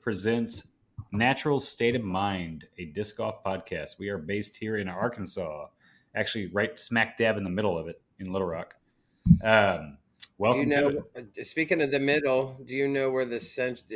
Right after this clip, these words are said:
Speaker 2: over there, right over here on the other side of the county line, uh,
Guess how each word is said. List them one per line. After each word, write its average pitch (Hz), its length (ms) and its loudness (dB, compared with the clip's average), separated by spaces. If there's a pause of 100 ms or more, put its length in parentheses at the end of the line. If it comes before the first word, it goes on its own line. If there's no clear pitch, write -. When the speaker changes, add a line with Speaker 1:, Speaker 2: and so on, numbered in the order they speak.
(140)
Speaker 2:
over 123 220 -4
there, 113 380 -2
right 123 180 2
over 127 180 2
here 123 320 0
on 113 100 -4
the 113 100 -2
other 117 160 -4
side 110 440 -2
of 107 120 -6
the 101 80 -6
county 107 320 -6
line, 107 540 -4 (140)
uh, 107 60 -10